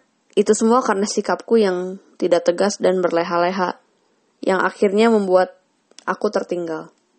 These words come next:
Kalau saja aku tegas dan pergi lebih awal, maka aku tidak akan tertinggal.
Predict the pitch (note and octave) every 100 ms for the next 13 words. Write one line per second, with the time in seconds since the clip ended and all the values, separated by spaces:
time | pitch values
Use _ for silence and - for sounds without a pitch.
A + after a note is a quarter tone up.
0 | _ _ _ _ _ _ _ _ _ -
1 | G3+ G3+ G#3 F#3+ G3 F#3 G3+ G3 F#3 G3+
2 | B3+ - - G3 F#3+ F#3+ F#3 F#3+ F#3 F#3+
3 | F#3+ G3+ F3 F#3 G3 F3 - G#3 A3 -
4 | - - A3 G3 D#3+ E3+ F3+ E3 F#3 F#3+
5 | F#3+ E3+